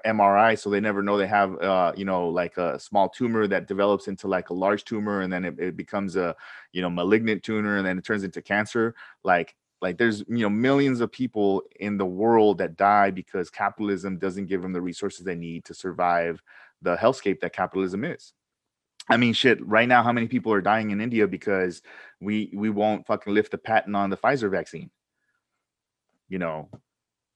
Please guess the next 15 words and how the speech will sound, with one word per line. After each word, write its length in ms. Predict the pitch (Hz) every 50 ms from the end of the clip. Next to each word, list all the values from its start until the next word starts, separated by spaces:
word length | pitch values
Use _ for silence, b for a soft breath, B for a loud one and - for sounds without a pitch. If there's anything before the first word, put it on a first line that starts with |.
| _ _ -
and, 320 | 107 101 101 101 101 101 -
and 120 | 113 113
we 80 | 120 131
don't 180 | 135 127 113
blame 240 | 92 113 117 131 147
capitalism 580 | 135 - 127 107 - - 110 107 107 101 117 113
because 360 | 110 104 - - 110 101 101
it's 180 | 107 104 - -
sort 160 | 120 110 107
of 100 | 104 95
like 240 | 101 95 90 85 -
out, 280 | 95 101 98 - -
no, 260 | 101 117 165 208 156
like, 260 | 107 95 90 87 - _
that's, 320 | 104 98 98 - -